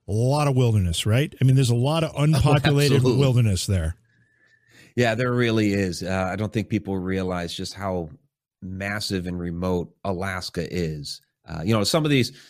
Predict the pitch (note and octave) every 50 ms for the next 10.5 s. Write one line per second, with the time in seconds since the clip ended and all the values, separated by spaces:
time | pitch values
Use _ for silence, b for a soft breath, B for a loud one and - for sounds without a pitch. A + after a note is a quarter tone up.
0 | B B B B B _ _ _ D3 D3 C#3 B2 C3+ B2 - C3 B2 - B2 A2+
1 | A2 - G#2 G2 G2+ G2 - G2+ F#2 - - G2+ F#2+ - F#2+ F#2 F#2 - - F#2+
2 | F#2+ F#2+ F2+ F2+ F2 E2+ F2+ G#2 A#2 A2 - C3 C3 C#3 C3+ C#3+ B2+ A#2 A2 A2+
3 | A2+ F#2+ A2 G#2+ - A2+ G#2+ G2 F2 E2 F2+ F2+ G2 G#2 A2 G#2 - - F#2+ F2+
4 | F2+ - F#2 G2+ F#2 E2+ E2 D#2+ D#2+ E2 E2 D2+ D2 D2 - F2+ F2+ E2 - _
5 | - F#2 E2+ E2 - _ - F2 E2 D#2+ D2 - - - D#2+ D#2 D#2+ - C2+ C#2
6 | C#2 C#2+ - _ - D2+ D2+ D2 - - - D2+ D2 D2 C#2+ D2+ B2+ - - G2+
7 | - A2+ A2+ A2 G#2+ - B B B B B B B B B B B _ _ _
8 | - G2+ - - _ _ _ _ _ - C3+ D3 C#3 B2 - - G2 G2 F#2+ F#2
9 | F2 - - - F#2 F2 E2 D#2 - D2 F2 F#2 F#2 G2 G#2 G#2 G2+ G2+ G2+ G2
10 | G2 F#2+ F#2+ F2 - G#2 G#2 - -